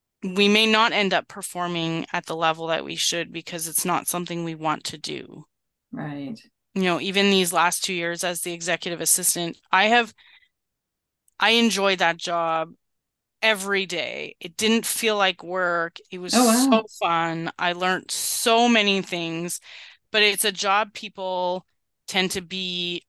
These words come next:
Speaker 1: reticent to try and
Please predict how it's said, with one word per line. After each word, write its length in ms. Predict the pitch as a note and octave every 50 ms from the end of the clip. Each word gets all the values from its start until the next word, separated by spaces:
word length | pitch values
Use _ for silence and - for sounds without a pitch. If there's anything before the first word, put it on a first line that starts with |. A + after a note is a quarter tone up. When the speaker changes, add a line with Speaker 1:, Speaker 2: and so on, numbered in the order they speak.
| _ _ -
Speaker 1:
reticent 640 | F#3+ F3+ F#3 F3+ F3+ - - F#3+ F3+ E3+ - _ -
to 180 | - - F#3+ F3
try 1000 | - - - - - F#3+ F3+ F3+ F3+ F3 E3+ E3 E3 E3+ E3+ E3 E3 D#3+ - _ _ _ _ _ _ _ _ _ _ _ _ _ _ _ _ _ _ -
and 540 | F3+ F3 F3 E3+ E3+ E3+ E3+ E3 E3 -